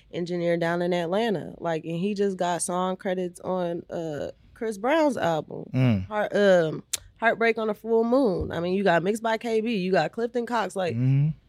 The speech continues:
Speaker 1: everybody working with everybody, and it's so fire.
Speaker 2: Yeah.
Speaker 1: It's nice to
Speaker 2: And
Speaker 1: see.
Speaker 2: instead, what we doing here? Hating.
Speaker 1: <sighs>
Speaker 2: Everybody ain't know, but it's
Speaker 1: Let
Speaker 2: a
Speaker 1: me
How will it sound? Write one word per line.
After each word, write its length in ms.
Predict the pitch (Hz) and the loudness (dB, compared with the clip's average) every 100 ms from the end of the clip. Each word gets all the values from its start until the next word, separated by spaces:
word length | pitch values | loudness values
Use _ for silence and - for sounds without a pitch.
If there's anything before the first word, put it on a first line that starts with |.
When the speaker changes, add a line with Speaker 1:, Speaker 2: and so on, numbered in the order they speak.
| _ - - | _ -18 0
Speaker 1:
everybody 520 | 247 294 311 294 277 | 6 8 8 4 6
working 260 | 247 254 208 | 4 4 2
with 180 | 156 - _ _ | 0 -4 _ _
everybody, 600 | 180 196 190 151 143 123 - | 2 4 2 0 -2 -4 0
and 120 | 247 | 0
it's 100 | 269 | 0
so 120 | 294 | -2
fire. 400 | 294 302 262 170 156 - _ - | -2 -2 0 0 -2 -12 _ -4
Speaker 2:
Yeah. 280 | 131 131 98 208 | 0 0 0 -6
Speaker 1:
It's 120 | - | -8
nice 220 | 220 214 | -10 -8
to 60 | 202 | -6
Speaker 2:
And 60 | |
Speaker 1:
see. 60 | 117 | -2
Speaker 2:
instead, 460 | 120 - 151 160 | -2 4 6 8
what 180 | 151 160 | 8 8
we 120 | 165 | 8
doing 280 | 160 170 175 | 8 8 10
here? 300 | 175 185 180 - _ - | 10 8 6 -4 _ 6
Hating. 400 | 131 110 104 - | 6 6 -2 -6
Speaker 1:
<sighs> 40 | |
Speaker 2:
Everybody 760 | 262 277 247 202 139 143 131 151 | 0 2 2 2 0 2 4 6
ain't 180 | 202 202 | 8 8
know, 160 | 202 | 6
but 140 | 170 - | 6 4
it's 200 | 180 202 | 4 4
Speaker 1:
Let 80 | |
Speaker 2:
a 20 | |
Speaker 1:
me 0 | 143 | 4